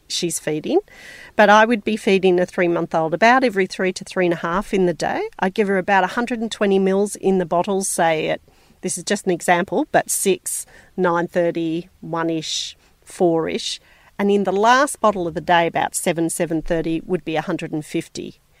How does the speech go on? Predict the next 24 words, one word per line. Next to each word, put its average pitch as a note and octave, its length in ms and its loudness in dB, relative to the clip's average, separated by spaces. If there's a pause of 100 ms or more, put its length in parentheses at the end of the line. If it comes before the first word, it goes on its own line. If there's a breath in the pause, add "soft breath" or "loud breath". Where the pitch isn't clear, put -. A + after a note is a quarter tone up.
(340 loud breath)
So - 220 -2
that A#3 340 4 (140)
evens A3+ 760 4
the G3 160 4
amount F3+ 400 2
that F#3 140 -6
she - 120 -8
takes - 380 -8
in F3+ 60 0
the E3+ 80 -2
day. D#3+ 240 0
She, F3 200 -6
digestively, G3 1160 0
she - 220 -4
feels F#3 340 -2
a F#3 60 0
little F3 200 0
bit F3 240 -6
better. F#3 300 -4 (460 loud breath)
And F#3+ 180 2
then G3 160 4
you G#3 80 -2
should F#3 260 -4
see F#3 460 -2